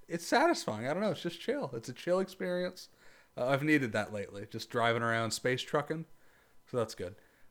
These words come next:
Uh, honestly, uh, Rebel Galaxy is probably a better space trucker. Uh, yeah. Uh, okay.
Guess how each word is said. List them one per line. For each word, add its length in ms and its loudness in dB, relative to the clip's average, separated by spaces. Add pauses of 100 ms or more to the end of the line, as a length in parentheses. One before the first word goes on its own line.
Uh, 240 -2
honestly, 640 6 (140)
uh, 140 2
Rebel 260 2
Galaxy 640 4
is 160 -2
probably 440 0
a 60 0
better 440 0
space 380 -4
trucker. 480 -6 (180)
Uh, 240 -6 (1120)
yeah. 140 -2 (340)
Uh, 300 2
okay. 160 -4